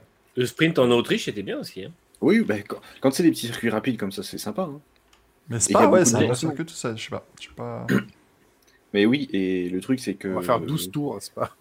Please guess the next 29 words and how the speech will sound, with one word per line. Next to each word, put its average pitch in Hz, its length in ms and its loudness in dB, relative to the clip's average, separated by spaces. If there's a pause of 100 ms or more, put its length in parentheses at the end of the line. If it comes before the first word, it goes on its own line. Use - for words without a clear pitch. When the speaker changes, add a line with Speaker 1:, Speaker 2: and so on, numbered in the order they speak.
Speaker 2:
Bakou, 131 400 0 (140)
Bakou, 107 380 0
ça 107 160 0
va 92 160 2
se 90 100 -12
dépasser, 95 600 -6
euh, 76 680 -12
sur 92 240 -6
la 87 80 -2
ligne 87 140 -4
de 87 60 -8
D 82 260 -2
R 90 100 -8
S, 139 300 -8
donc, - 100 -16 (140)
donc 95 200 -4
les 101 60 -2
positions 98 400 -4
vont 87 180 -10
constamment - 420 -12
changer. 110 340 -14 (2000)
Donc 87 100 -6
tu 92 120 -6
sais - 60 -6
Speaker 1:
Surtout, 127 120 -4
Speaker 2:
pas 104 60 2
Speaker 1:
bah, 104 60 2
Speaker 2:
trop, 113 200 2
Speaker 1:
ça, 113 60 6